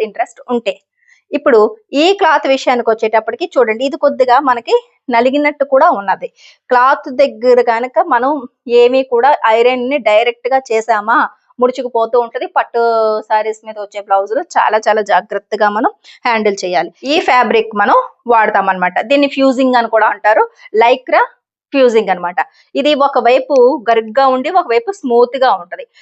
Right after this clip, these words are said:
ఈ గరుగ్గా ఉన్నది ఏంటంటే, కొద్దిగా రఫ్ గా ఉన్న వైపు గమ్ ఉంటది అనమాట, మనకు తెలియదు. అంటే, మరి పేపర్ క్యాన్వాస్ యూజ్ చేస్తాం చూసారా,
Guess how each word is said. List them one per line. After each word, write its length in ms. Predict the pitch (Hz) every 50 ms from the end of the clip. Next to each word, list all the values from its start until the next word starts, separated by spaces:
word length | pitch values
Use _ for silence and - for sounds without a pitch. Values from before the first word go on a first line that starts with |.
| _ _ -
ఈ 100 | 262 294 294 220 220
గరుగ్గా 420 | 240 247 254 262 240 240 294 302 311 277 269 269
ఉన్నది 240 | 254 254 247 240 226
ఏంటంటే, 320 | 226 233 226 233 233 233 339
కొద్దిగా 280 | - 262 240 240 233 226 208
రఫ్ 200 | 208 - - 269 247
గా 60 | 277 277 277 254
ఉన్న 160 | 240 233 226 220 214
వైపు 180 | 220 220 220 330 269 -
గమ్ 180 | 233 220 247 262 254
ఉంటది 200 | 233 - 202 185 196
అనమాట, 240 | 190 180 175 170 - - - - _
మనకు 200 | 220 226 247 240 240
తెలియదు. 280 | 214 202 208 208 233 302 320 240 -
అంటే, 140 | 226 254 247 262
మరి 120 | 247 262 - -
పేపర్ 260 | 233 233 233 - - 254
క్యాన్వాస్ 340 | 240 240 247 240 - 247 240
యూజ్ 140 | 233 233 - 233
చేస్తాం 280 | 226 220 - 220 220 220 220
చూసారా, 320 | 208 - 226 226 339